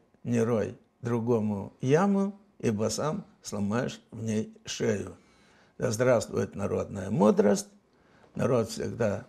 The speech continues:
мудр, народ всегда прав. И люди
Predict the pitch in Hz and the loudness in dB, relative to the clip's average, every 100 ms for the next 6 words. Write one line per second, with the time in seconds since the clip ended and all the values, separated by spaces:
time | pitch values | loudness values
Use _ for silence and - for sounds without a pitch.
0 | - 110 104 - 185 156 113 107 107 101 | -8 -6 4 8 8 6 0 2 0 -2
1 | - 104 107 113 - 87 101 98 - - | -6 -6 -2 -2 2 6 6 6 -2 -20
2 | - _ _ _ - 120 135 185 277 226 | -20 _ _ _ -2 2 6 8 8 6
3 | 170 110 | 4 0